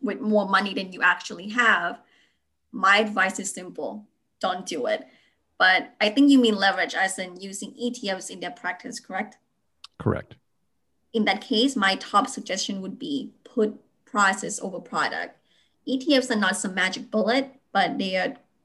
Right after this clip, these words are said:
Speaker 1: the last step of the well-constructed, thought-out investment process. And any advisor can go through that learning curve.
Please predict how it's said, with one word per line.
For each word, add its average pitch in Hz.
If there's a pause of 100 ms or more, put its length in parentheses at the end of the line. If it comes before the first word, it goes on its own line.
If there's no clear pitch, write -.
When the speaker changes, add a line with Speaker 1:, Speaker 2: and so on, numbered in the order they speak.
Speaker 1:
the 180
last 190
step 196
of 170
the 185
well-constructed, 190 (480)
thought-out 185
investment 185
process. - (360)
And -
any 302
advisor 214
can 208
go 185
through 180
that 165
learning 185
curve. 190